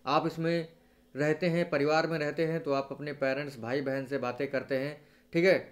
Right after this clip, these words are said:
डायरेक्टली जुड़े, जुड़े हुए हैं उनसे, जो भी पूछना चाहते हैं आप पूछ लेते हैं उनसे।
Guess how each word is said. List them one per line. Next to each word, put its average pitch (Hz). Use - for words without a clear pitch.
डायरेक्टली 143
जुड़े, 151
जुड़े 151
हुए 156
हैं 151
उनसे, 151
जो 135
भी 147
पूछना 147
चाहते 135
हैं 147
आप -
पूछ 151
लेते 151
हैं 147
उनसे। 147